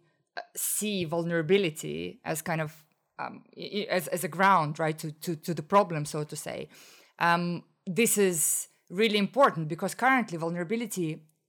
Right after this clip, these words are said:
is almost used kind of to legitimize structural and phy-, physical violence, right? And so that vulnerability as a label, it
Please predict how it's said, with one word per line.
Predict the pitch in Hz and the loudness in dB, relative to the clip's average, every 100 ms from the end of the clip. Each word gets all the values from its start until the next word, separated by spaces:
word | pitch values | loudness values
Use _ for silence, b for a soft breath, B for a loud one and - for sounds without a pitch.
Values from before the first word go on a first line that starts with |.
| _ | _
is | 185 - | -6 0
almost | 220 240 220 - - | 2 4 0 -2 -6
used | 180 226 240 220 | -2 -2 -2 -4
kind | 190 170 | -2 -2
of | 156 | -4
to | 202 | -2
legitimize | 180 170 175 190 196 185 160 - - | 0 0 -4 -2 0 0 -4 -10 -12
structural | - - 196 - 190 170 | -8 2 2 2 -4 -4
and | 175 | -4
phy-, | 196 - | -8 -8
physical | - 175 175 170 | -6 -6 -4 -2
violence, | 156 156 160 185 220 - b b | 2 2 0 -4 -8 -14 b b
right? | 180 185 | 2 2
And | 185 185 | 2 0
so | 202 190 185 - _ _ | 0 0 -2 -8 _ _
that | 185 202 196 - | -2 0 0 -4
vulnerability | 180 190 185 180 165 226 220 | 0 2 2 0 0 0 -2
as | 175 | -4
a | 156 | -2
label, | 180 196 156 151 | 0 0 -2 -4
it | 170 156 | -4 -6